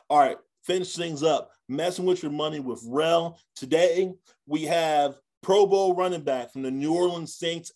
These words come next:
Alvin Kamara. He was in the Pro Bowl this past weekend. Football game, he played in it. After the game, went out to a Las Vegas. Well, first of all, they're in Vegas. Went to a Las Vegas club. Apparently got into an altercation where, um,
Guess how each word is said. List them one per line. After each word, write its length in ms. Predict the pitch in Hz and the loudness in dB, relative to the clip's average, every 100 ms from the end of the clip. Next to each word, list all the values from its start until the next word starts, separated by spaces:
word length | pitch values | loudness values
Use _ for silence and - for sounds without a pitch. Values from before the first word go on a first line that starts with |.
| - | -4
Alvin 400 | 147 165 160 160 | 0 0 -2 -8
Kamara. 520 | 143 135 135 123 107 | -4 4 6 6 2
He 120 | 135 | -2
was 180 | 147 120 - | -2 -4 -8
in 160 | 180 | -6
the 80 | 180 | -6
Pro 280 | 180 175 165 | -4 -6 -4
Bowl 200 | 170 165 | -4 -4
this 200 | 156 151 | -6 -4
past 340 | 160 151 - | -2 -2 -4
weekend. 480 | 165 175 170 170 165 - _ _ | -8 -8 -6 -8 -8 -14 _ _
Football 280 | 190 196 185 | 2 4 4
game, 180 | 185 165 | 0 -2
he 100 | 139 | -6
played 360 | - 196 196 | 0 2 2
in 100 | 190 | 0
it. 160 | 190 185 _ _ _ | -4 -6 _ _ _
After 320 | 180 190 185 | 2 2 0
the 100 | 147 | -8
game, 340 | 135 170 170 147 | -6 -4 -2 0
went 140 | 151 | 0
out 120 | 156 | 0
to 80 | 151 | -2
a 20 | |
Las 360 | 123 139 156 156 | 0 4 4 2
Vegas. 300 | 131 147 156 | -4 -6 -4
Well, 120 | 160 | -4
first 260 | - 226 214 | 2 2 2
of 40 | |
all, 40 | 156 | 0
they're 140 | 147 | -2
in 80 | 123 | -4
Vegas. 320 | 139 123 - _ _ _ - | -6 -6 -12 _ _ _ -10
Went 120 | 175 | -2
to 60 | 151 | 0
a 20 | |
Las 400 | 123 131 165 165 | 2 4 4 4
Vegas 340 | 151 160 156 - | -4 -8 -8 -8
club. 340 | - 165 165 | -2 2 2
Apparently 440 | 185 165 175 175 143 | -2 -6 -6 -6 -4
got 180 | 156 | -4
into 160 | 147 131 | -4 -4
an 80 | 120 | -2
altercation 800 | 151 156 127 185 196 196 196 190 _ _ _ | -2 -4 -6 -2 -2 0 -4 -6 _ _ _
where, 460 | 151 156 151 147 139 | 2 4 4 0 0
um, 460 | 135 123 120 117 | 0 -2 -4 -10